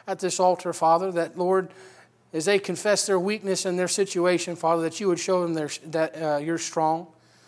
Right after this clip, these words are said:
Father, that you would intervene. And Father, maybe you don't take the thorn away, Father, but maybe you just bless them with your presence.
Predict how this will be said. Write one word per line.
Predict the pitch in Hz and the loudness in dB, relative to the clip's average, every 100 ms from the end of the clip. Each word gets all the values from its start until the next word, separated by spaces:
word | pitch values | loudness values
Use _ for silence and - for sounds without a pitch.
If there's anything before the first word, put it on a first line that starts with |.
| _ | _
Father, | - 175 175 | 2 2 2
that | 170 | -2
you | 220 | -4
would | 196 | 0
intervene. | 196 185 165 175 180 185 - _ _ _ _ _ - | 0 0 0 0 0 -4 -10 _ _ _ _ _ -14
And | - | 2
Father, | 185 190 | 2 4
maybe | 196 208 | 2 0
you | 214 | 0
don't | 208 202 | 0 0
take | 208 196 | 0 0
the | 190 | -4
thorn | - 202 | -2 0
away, | 202 180 156 | 2 2 2
Father, | 139 156 160 | 2 2 2
but | 156 160 | -2 -2
maybe | 185 208 180 156 - - _ _ _ _ _ _ _ - | 0 2 2 0 -4 -20 _ _ _ _ _ _ _ -10
you | 185 | -2
just | 175 147 | -2 2
bless | 180 180 | 2 2
them | 180 170 | -2 -4
with | 165 | -6
your | 160 | -8
presence. | - 165 151 180 175 - | -2 0 0 -6 -12 -16